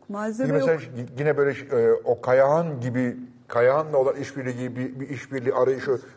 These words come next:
Speaker 2: var mı içinizde? Yani,
Speaker 1: Aa, e,
Speaker 2: yani
Speaker 1: o,
Speaker 2: öyle
Speaker 1: o
Speaker 2: birini bulsak da işte kim var şimdi
Speaker 1: Olabilir
Speaker 2: bilmiyorum ama.
Speaker 1: tabii ama şimdi o, bakın o, o zaman kendi, benim karşıma çıktı. Yani o böyle bir aramakla da olmuyor yani.
Speaker 2: Olmuyor.
Speaker 1: Şimdi bir de biraz anlayışlar eskiye göre farklı.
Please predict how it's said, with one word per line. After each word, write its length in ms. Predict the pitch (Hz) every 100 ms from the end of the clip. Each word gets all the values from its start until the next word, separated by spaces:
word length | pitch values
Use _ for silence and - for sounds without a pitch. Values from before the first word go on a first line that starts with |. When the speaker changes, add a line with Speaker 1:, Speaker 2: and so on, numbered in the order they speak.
| -
Speaker 2:
var 220 | 117 175
mı 120 | 170 113
içinizde? 400 | - 101 87 98
Yani, 180 | 101
Speaker 1:
Aa, 200 | - - -
e, 40 |
Speaker 2:
yani 100 | 127
Speaker 1:
o, 100 | 170
Speaker 2:
öyle 180 | 165 -
Speaker 1:
o 40 |
Speaker 2:
birini 240 | - 143 135
bulsak 360 | 131 135 127
da 40 | 131
işte 280 | - 120 107 - _ _
kim 220 | - 127
var 100 | 117
şimdi 200 | - 170
Speaker 1:
Olabilir 280 | 208 240 285
Speaker 2:
bilmiyorum 220 | 339 359 233
ama. 80 |
Speaker 1:
tabii 320 | 220 254 330 269
ama 300 | 233 370 403
şimdi 220 | 285 302
o, 120 | 226
bakın 280 | 247 311 -
o, 200 | 240 240
o 80 | 262
zaman 340 | 277 320 311
kendi, 320 | 269 294 285 -
benim 240 | 240 285
karşıma 460 | 311 202 196 226 262
çıktı. 400 | 269 - 165 139 - _ _ _ 190
Yani 200 | 220 247
o 140 | 240
böyle 180 | 294 285
bir 160 | -
aramakla 460 | 190 233 285 277 240
da 60 | 208
olmuyor 440 | 220 262 214 156
yani. 120 | 151
Speaker 2:
Olmuyor. 220 | 107 87 85
Speaker 1:
Şimdi 240 | 294 254
bir 80 | 269
de 200 | 320 - 208
biraz 340 | 247 330 -
anlayışlar 560 | 226 240 247 254 285 254
eskiye 320 | - - 277
göre 200 | 247 165
farklı. 540 | - 170 - 240 156